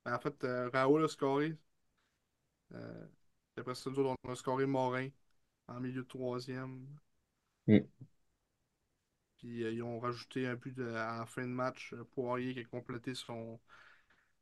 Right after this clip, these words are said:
Speaker 1: son tour du chapeau. Euh, pas dans un filet désert, fait que c'était vraiment un tour du chapeau, euh.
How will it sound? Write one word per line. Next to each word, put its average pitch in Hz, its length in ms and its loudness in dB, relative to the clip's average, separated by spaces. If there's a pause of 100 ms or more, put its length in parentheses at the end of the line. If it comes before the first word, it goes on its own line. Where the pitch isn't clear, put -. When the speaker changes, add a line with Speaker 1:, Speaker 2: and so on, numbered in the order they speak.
(120)
Speaker 1:
son 123 260 -4
tour 196 260 10
du 175 100 4
chapeau. 170 500 6 (500)
Euh, 147 260 -6 (520)
pas 180 120 8
dans 160 260 6
un 156 60 6
filet 156 260 4
désert, 143 560 4
fait - 100 -12
que - 60 -14
c'était - 260 -12 (920)
vraiment 127 220 -8
un 131 60 -6
tour 135 160 -2
du 127 80 -10
chapeau, 131 560 -10
euh. 143 40 -16